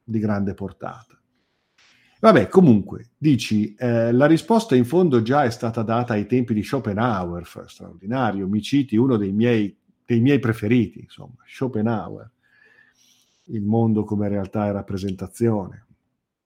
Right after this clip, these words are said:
A proposito del se siamo quello che vediamo o vediamo quello che siamo,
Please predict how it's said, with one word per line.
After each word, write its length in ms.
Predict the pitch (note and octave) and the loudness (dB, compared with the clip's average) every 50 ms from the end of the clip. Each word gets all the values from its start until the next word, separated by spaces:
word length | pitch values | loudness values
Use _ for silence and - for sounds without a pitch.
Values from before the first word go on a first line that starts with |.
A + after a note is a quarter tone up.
| _ - _ | _ -12 _
A 100 | - G2+ | -10 -4
proposito 680 | - G#2 G#2 - A2+ A2+ A2+ A2 G2 G#2+ G#2 G#2 G2+ | -2 -2 0 2 4 6 6 6 4 2 0 -2 -2
del 320 | F2+ G2+ G2 G#2 G#2+ - | -2 -2 -2 -2 -2 -4
se 320 | - - - A#2 A2 A#2 A#2 | -4 -4 -2 -2 -2 -2 -4
siamo 420 | - - - A#2+ A#2 A2+ A2+ G#2+ | -4 -4 -2 0 0 2 0 0
quello 240 | G#2 - A2+ A2+ A2 | 0 2 2 2 2
che 140 | G2+ - G2 | 0 -4 -4
vediamo 800 | F#2+ F#2+ F2+ G#2+ G#2+ A2 A2 A2 G#2+ G#2 G2 G2 G2 - _ _ _ _ _ _ _ _ _ _ _ _ _ _ _ _ _ _ _ _ _ _ _ _ _ _ _ _ _ | -6 -4 -2 0 2 2 2 2 2 0 -2 -4 -6 -8 _ _ _ _ _ _ _ _ _ _ _ _ _ _ _ _ _ _ _ _ _ _ _ _ _ _ _ _ _
o 340 | - A2+ A2 A2+ A#2+ - - - - - _ - | -4 -2 -2 -2 -4 -8 -14 -20 -20 -20 _ -8
vediamo 380 | G#2+ G#2 G#2 A2 G#2 G2 G2+ | -6 -4 -2 -2 -2 -4 -6
quello 180 | F2+ G2 F#2+ F#2+ | -6 -8 -8 -8
che 120 | F#2+ F#2+ | -10 -12
siamo, 500 | - - - - F2+ - - _ _ _ | -14 -14 -14 -16 -16 -18 -20 _ _ _